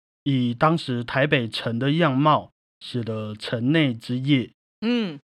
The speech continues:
Speaker 1: 或是以台湾田园景色当主题的《白鹭的幻想》，
Speaker 2: 哦。
Speaker 1: 还有最有名的《台湾舞曲》。
Speaker 2: 嗯。
Speaker 1: 《台湾舞曲》这部作品啊，也让姜文也获得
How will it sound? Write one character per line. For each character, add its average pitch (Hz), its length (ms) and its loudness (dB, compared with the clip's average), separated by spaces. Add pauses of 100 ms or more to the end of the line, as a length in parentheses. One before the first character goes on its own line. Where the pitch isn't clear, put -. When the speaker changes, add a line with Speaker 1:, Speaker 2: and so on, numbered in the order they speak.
(140)
Speaker 1:
或 - 180 -2
是 180 140 -2
以 131 220 -2
台 131 240 0
湾 151 240 6
田 139 240 2
园 139 360 2
景 110 240 0
色 123 340 -2 (160)
当 165 260 2
主 120 220 -2
题 113 180 -6
的 117 300 -2 (160)
《白 135 200 2
鹭 196 160 2
的 143 100 4
幻 131 280 2
想》， 110 200 -8 (340)
Speaker 2:
哦。 196 80 -2
Speaker 1:
还 165 60 6
有 156 120 6
最 185 140 0
有 147 120 4
名 117 180 0
的 113 300 -2 (200)
《台 127 220 0
湾 160 240 4
舞 120 220 -4
曲》。 117 280 -8 (360)
Speaker 2:
嗯。 196 220 0 (280)
Speaker 1:
《台 165 180 4
湾 208 220 6
舞 170 160 4
曲》 135 280 -2
这 180 120 2
部 170 120 2
作 160 240 4
品 127 240 -4
啊， 98 220 -12
也 113 160 -4
让 175 260 2
姜 185 240 4
文 165 180 6
也 127 220 0
获 156 360 2
得 104 360 -8